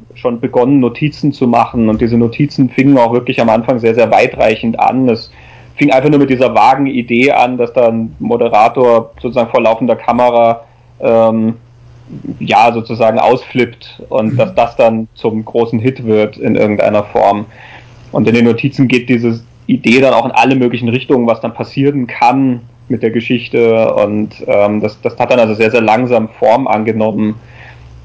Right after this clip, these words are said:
Speaker 1: Ähm, aber also offensichtlich
Speaker 2: Also keine
Speaker 1: die Idee, dass er das
Speaker 2: Inspiration im
Speaker 1: ankündigt, den
Speaker 2: negativen Sinne.
Speaker 1: Selbstmord,
Speaker 2: Mhm.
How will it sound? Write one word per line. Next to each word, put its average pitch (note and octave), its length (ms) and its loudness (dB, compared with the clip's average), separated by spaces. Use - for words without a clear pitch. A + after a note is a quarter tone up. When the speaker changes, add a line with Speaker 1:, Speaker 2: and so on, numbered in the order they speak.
Speaker 1:
Ähm, G#2 420 0
aber A2+ 440 0
also B2+ 180 -6
offensichtlich C3+ 480 0
Speaker 2:
Also C#3+ 100 0
keine A#2+ 140 0
Speaker 1:
die C3+ 60 2
Idee, B2+ 100 2
dass C#3 120 2
er C3 120 -2
das B2+ 60 -2
Speaker 2:
Inspiration C#3 180 2
im C3 80 2
Speaker 1:
ankündigt, C3 240 -4
den D#3 120 0
Speaker 2:
negativen C3 260 0
Sinne. C3 160 2
Speaker 1:
Selbstmord, C3+ 600 -2
Speaker 2:
Mhm. B2 280 -4